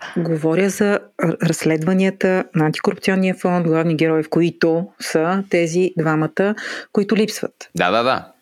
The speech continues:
Speaker 2: Просто ти, просто казваме, че Пепи Еврото е осветен години по-рано. Той е, той е даже още по-токсичен от Божанов, защото там всичко е ясно. А, те-, а и толкова години е прикриван. То, между другото, по делото на Цонев, Сантиров и Попов, а, адвокатът на, на Цонев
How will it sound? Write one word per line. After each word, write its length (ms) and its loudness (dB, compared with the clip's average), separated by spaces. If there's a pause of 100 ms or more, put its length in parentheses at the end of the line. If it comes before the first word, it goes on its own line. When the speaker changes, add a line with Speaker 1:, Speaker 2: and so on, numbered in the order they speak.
(100)
Speaker 2:
Просто 280 -2
ти, 100 -16 (280)
просто 220 -2
казваме, 320 0
че 240 -4
Пепи 240 0
Еврото 260 -2
е 40 2
осветен 400 -2
години 360 0
по-рано. 420 0
Той 200 2
е, 120 -6
той 140 2
е 40 0
даже 280 0
още 200 -2
по-токсичен 580 -4
от 120 -4
Божанов, 360 -2
защото 280 -4
там 400 -2
всичко 340 -4
е 40 0
ясно. 460 -2
А, 220 -2 (120)
те-, 160 0
а 140 0
и 100 -6
толкова 300 0
години 300 0
е 60 -2
прикриван. 600 -2 (300)
То, 80 2
между 180 0
другото, 180 -4
по 80 -4
делото 320 0
на 220 -4
Цонев, 260 0
Сантиров 420 -4
и 60 -6
Попов, 460 -4 (460)
а, 200 0
адвокатът 580 -2
на, 160 2 (400)
на 180 -4
Цонев 420 -2